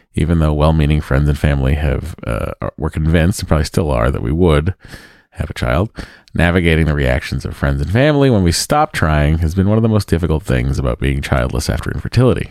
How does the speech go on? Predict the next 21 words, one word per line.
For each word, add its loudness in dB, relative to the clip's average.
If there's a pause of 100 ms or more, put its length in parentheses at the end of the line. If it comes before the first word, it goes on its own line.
(160)
I've -20
heard -2
that 0 (800)
from -2 (200)
ninety-nine 2
percent -4
of -8
people 0 (960)
that 2
I've 0
connected -2 (220)
with 0
who 0
are 2
childless. -2
That -2
seems -2
to -4
be -2
a -4
common 2